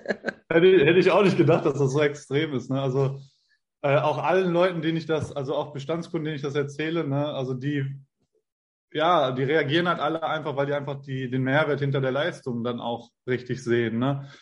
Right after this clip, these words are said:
Speaker 1: Mhm.
Speaker 2: Und, äh, also die Anfragen sind jetzt auch sehr stark gestiegen, ne? Also jetzt auch, ja, nicht verdoppelt, aber so veranderthalbfacht auf jeden Fall.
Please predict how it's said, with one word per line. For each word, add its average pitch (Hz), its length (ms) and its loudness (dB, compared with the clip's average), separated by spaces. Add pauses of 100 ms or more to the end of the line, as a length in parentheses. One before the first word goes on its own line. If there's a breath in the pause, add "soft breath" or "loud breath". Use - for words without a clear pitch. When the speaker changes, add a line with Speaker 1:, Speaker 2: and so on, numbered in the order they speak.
(140 loud breath)
Speaker 1:
Mhm. 92 260 -18
Speaker 2:
Und, 127 480 0
äh, 127 120 0
also 127 200 -2
die 135 180 -4
Anfragen 156 520 -4
sind 143 340 -4 (960)
jetzt 135 220 -2
auch 139 160 2
sehr 135 200 2
stark 139 300 0
gestiegen, 170 640 -8 (460)
ne? 139 200 0
Also 123 220 -2
jetzt 135 220 2
auch, 135 480 0 (1040)
ja, 131 400 0
nicht 135 220 2
verdoppelt, 135 420 0
aber 123 220 0
so 120 340 -4
veranderthalbfacht 131 720 -4
auf 135 140 -6
jeden 131 180 -2
Fall. 139 520 -4